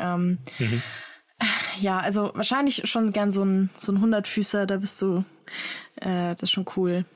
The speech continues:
Speaker 1: Also sowieso als Kleinstlebewesen bist du natürlich in der Nahrungskette sehr gefährdet. <laughs> Ist halt so ein Maulwurf schon besser. Ähm,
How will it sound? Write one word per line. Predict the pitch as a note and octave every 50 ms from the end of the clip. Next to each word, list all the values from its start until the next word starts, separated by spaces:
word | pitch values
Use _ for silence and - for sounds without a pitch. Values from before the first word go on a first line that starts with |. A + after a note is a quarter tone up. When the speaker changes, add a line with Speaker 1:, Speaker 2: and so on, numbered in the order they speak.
| - _ _ -
Speaker 1:
Also | - - G3 F3+ F#3+ G#3
sowieso | G#3 G#3 G#3
als | G#3 G3 F#3+ -
Kleinstlebewesen | - - G#3 G3 G3+ A3 - - A3 A3 G3+ G#3 G3 F#3+ - - F3+ F#3 G3+ G#3 G3+ G3+ G#3
bist | F#3 G3 -
du | G3+
natürlich | G3 F#3 - G3+ G3 G3 G3
in | F#3+
der | F#3
Nahrungskette | F3+ F3+ F3+ G3 G3+ G3 - - G3 - G3
sehr | F#3+ F#3 F#3+ F#3
gefährdet. | F#3+ - - G#3 F#3+ G3+ G3+ A#3+ A3+ - - - - - G#4+ - - _ - - A#4
<laughs> | B4+ A#4 - - E4 D#4 C#4+ B3 - -
Ist | - - -
halt | G3+ G3+ F#3+ -
so | G#3
ein | G3+
Maulwurf | G3+ G3 G3+ G#3+ A3 A3 G3
schon | - - G#3+ G3
besser. | G3 G3 G3 - A#3+ A#3+ B3 C4+ C4+ - - - - -
Ähm, | G#3 G#3+ G#3+ G#3+ G#3 G#3+ G#3+ G#3+ G#3 G#3+